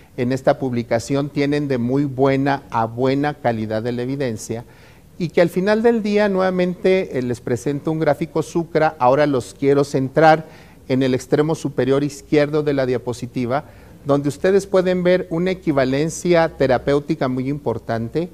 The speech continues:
entre Limosil, Lactobacillus reuteri en color amarillito, entre Lactobacillus rhamnosus G G en color azul, en la parte superior izquierda,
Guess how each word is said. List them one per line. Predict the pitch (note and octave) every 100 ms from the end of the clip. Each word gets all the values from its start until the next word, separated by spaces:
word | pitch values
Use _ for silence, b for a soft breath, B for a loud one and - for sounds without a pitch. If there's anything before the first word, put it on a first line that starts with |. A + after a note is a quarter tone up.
| B B B B
entre | C#3 C#3 C#3 C#3+ C#3 - D3
Limosil, | C#3 C#3 C#3+ C3 - F#3 G3+ G3+
Lactobacillus | D3+ C#3 - C3+ B2+ - D#3 E3+ E3+
reuteri | D3+ D3 D3 E3 D#3+ C3+
en | A#2+
color | A#2+ A#2 B2+ C#3 C#3+ -
amarillito, | C3 A#2+ A2+ G#2+ A2+ - G3 - B B B B B
entre | C#3+ C#3 C#3+ D3
Lactobacillus | B2+ - C#3 C3 - E3+ G3
rhamnosus | F3+ C#3+ C#3+ C#3+ C#3+ D#3+ -
G | D#3+ D3+
G | - C#3 D3+ B B B
en | B2+
color | B2 A#2 B2+
azul, | D3 - B2+ C#3 F3 B B -
en | A#2
la | A#2
parte | A#2 B2 -
superior | C3+ B2+ A#2 A2 A2+
izquierda, | B2 - - C3+ G#2 A2+